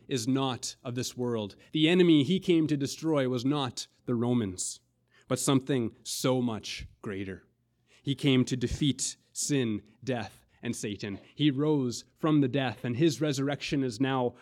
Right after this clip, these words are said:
the harbinger of ours. He is the first fruits from the dead. Death no longer has a hold on his people. Sin no longer has a hold on his people. They are given the Spirit and released from its power.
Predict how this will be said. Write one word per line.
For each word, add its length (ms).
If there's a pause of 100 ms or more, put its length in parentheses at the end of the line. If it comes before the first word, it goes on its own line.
(140)
the 240 (300)
harbinger 840
of 140
ours. 480 (460)
He 140
is 120
the 100
first 360
fruits 500 (120)
from 160
the 80
dead. 380 (200)
Death 400
no 120
longer 260
has 240
a 60
hold 440 (160)
on 120
his 180
people. 420 (200)
Sin 640 (100)
no 120
longer 260
has 240
a 60
hold 380
on 200
his 140
people. 420 (640)
They 140
are 100
given 300
the 60
Spirit 520
and 140
released 420
from 180
its 140
power. 540